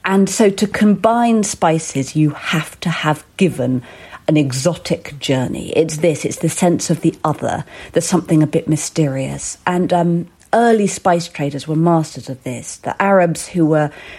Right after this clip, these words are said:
bringing cassia and cinnamon, uh, to the West would kind of weave stories around them, that there was a cynomolgus bird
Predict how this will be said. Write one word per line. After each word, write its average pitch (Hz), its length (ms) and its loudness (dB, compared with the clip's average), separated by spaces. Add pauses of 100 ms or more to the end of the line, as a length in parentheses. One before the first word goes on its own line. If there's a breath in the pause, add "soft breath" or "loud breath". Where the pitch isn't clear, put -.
(140)
bringing 170 360 4
cassia 156 600 -2
and 135 160 -6
cinnamon, 135 640 0 (380 loud breath)
uh, 143 260 0
to 156 140 -2
the 143 360 2
West - 540 -2 (420 loud breath)
would 190 280 2
kind 185 180 2
of - 260 -4
weave 202 540 4
stories 156 760 -2
around 127 380 -6
them, 135 240 -8
that - 180 -4
there 156 160 2
was 147 480 0
a 156 160 0 (300)
cynomolgus 170 880 2 (100)
bird 92 440 -2